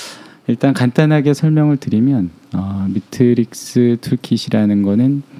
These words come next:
어, 내 인생, 그러니까 각자 개인이 하는, 일인이 하는 인생을 정리하고 이렇게 한눈에,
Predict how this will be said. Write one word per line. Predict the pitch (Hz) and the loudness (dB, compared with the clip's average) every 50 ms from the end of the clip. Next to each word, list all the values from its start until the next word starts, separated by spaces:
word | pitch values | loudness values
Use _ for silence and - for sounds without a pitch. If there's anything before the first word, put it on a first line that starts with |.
| - - - - - - - - _ _ - | -20 -20 -20 -20 -20 -20 -20 -20 _ _ -6
어, | 104 95 92 90 90 87 87 87 87 90 110 127 147 - _ _ _ _ _ - | -4 -2 -2 -2 -2 -4 -4 -6 -6 -8 -10 -12 -14 -18 _ _ _ _ _ 0
내 | 120 104 104 | 2 2 4
인생, | 104 98 92 92 95 - 104 90 87 98 117 | 4 2 2 0 0 0 -2 -4 -4 -4 -6
그러니까 | 127 143 - 104 104 104 - | -8 -6 -6 -4 -6 -6 -8
각자 | 107 - _ - - 120 117 113 113 113 107 - 113 | -10 -14 _ -6 -2 0 2 2 2 0 0 -2 -4
개인이 | - - 117 110 117 117 117 117 117 120 117 113 107 | -2 0 0 2 2 2 2 2 2 2 2 0 0
하는, | 104 107 101 101 104 104 101 95 | 0 0 0 2 2 2 0 0
일인이 | 98 98 107 107 107 107 104 104 104 98 | 0 0 0 2 2 2 2 2 0 -2
하는 | 95 104 117 131 143 151 - - - - - - - - - - _ | 0 0 2 2 0 0 -4 -10 -20 -20 -20 -20 -20 -20 -20 -12 _
인생을 | - 110 110 117 107 120 117 117 117 117 120 | 0 2 2 2 2 2 0 2 2 2 0
정리하고 | 117 - 104 104 107 110 110 110 110 107 107 110 101 - - 123 127 131 147 151 - _ - | 0 0 0 2 2 2 2 2 2 0 0 -2 -2 0 0 0 2 0 -2 -4 -8 _ -20
이렇게 | - - - - | -16 -10 -8 -2
한눈에, | - 160 156 156 156 151 147 143 143 139 139 | 0 0 2 2 2 2 2 2 2 0 -2